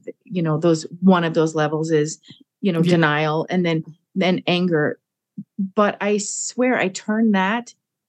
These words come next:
Speaker 1: into seeking the wellness piece, you know, and
Speaker 2: Mm-hmm.
Speaker 1: when you, and so when you're sick as I was, that veil is lifted just a little bit. We see a little bit more of God than we saw when we were just going a hundred miles an hour.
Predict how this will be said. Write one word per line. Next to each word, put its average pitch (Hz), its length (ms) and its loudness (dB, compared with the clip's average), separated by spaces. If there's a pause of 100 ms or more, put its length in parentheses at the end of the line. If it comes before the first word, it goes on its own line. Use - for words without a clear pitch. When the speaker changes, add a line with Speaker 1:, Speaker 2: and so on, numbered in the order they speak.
Speaker 1:
into 190 800 0
seeking 160 800 -2 (340)
the 180 140 0
wellness 165 540 -2
piece, - 380 -8
you 160 120 4
know, 156 180 2
and 190 220 4
Speaker 2:
Mm-hmm. 190 240 2 (100)
Speaker 1:
when 214 200 4
you, 208 160 0
and 196 140 2
so 190 160 0
when 190 240 2
you're 175 180 -4
sick 208 320 -2
as 180 120 -2
I 160 120 2
was, 165 400 -2 (580)
that 294 200 -2
veil 180 500 0
is 160 180 0
lifted 160 400 -2
just 160 240 -2
a 156 80 2
little 156 180 2
bit. 143 120 0
We 247 120 6
see 269 520 2
a 190 100 -2
little 185 320 2
bit 175 160 0
more 165 180 0
of 165 140 -4
God 160 300 -2
than 160 200 -2
we 156 140 -2
saw 156 400 0
when 160 260 -6
we 160 120 -16
were 160 120 -8
just 156 220 -8
going 160 240 2
a 147 60 0
hundred 151 280 -2
miles 151 380 -10
an 151 80 -4
hour. 151 360 -2